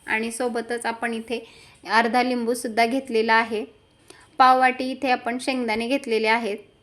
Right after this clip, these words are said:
तर हे चुरमुरे आपण आता पाण्यामध्ये भिजवून घेणार आहेत. चुरमुरे एका मोठ्या टोपामध्ये टाकून घ्यायचे आहेत आपल्याला. त्यामध्ये चुरमुरे भिजतील इतपत आपल्याला पाणी टाकून घ्यायचं आहे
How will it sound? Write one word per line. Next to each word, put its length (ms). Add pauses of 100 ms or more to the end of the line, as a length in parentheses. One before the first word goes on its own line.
(2250)
तर 160
हे 160
चुरमुरे 440
आपण 300
आता 300
पाण्यामध्ये 680
भिजवून 400
घेणार 320
आहेत. 260 (200)
चुरमुरे 460
एका 200
मोठ्या 360
टोपामध्ये 560
टाकून 420
घ्यायचे 320
आहेत 240
आपल्याला. 380 (2250)
त्यामध्ये 460
चुरमुरे 540
भिजतील 420
इतपत 400
आपल्याला 420
पाणी 360
टाकून 440
घ्यायचं 360
आहे 320